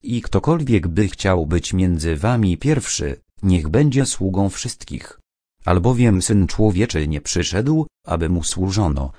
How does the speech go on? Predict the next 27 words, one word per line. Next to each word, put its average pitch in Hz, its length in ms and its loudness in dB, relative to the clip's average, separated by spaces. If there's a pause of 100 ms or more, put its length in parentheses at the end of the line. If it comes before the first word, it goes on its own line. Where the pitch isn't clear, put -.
(140)
lecz 87 240 0
aby 85 320 0
służyć 127 640 0
i 156 140 -2
oddać 80 540 -2
swe 98 240 -2
życie 85 360 0
na 73 160 -2
okup - 380 -2
za 104 180 -2
wielu". 62 460 -6 (440)
Co 98 240 0
oznacza 95 440 0
życie 92 340 -2
w - 80 -6
sposób 117 540 2
wskazany 90 600 0
przez 78 280 -2
Jezusa 92 500 -2
w - 80 -8
tych - 300 -4
słowach? 64 680 0 (480)
Jak 165 320 -2
możemy 123 380 4
się - 160 2
nauczyć 101 540 -2
służyć, 82 680 -4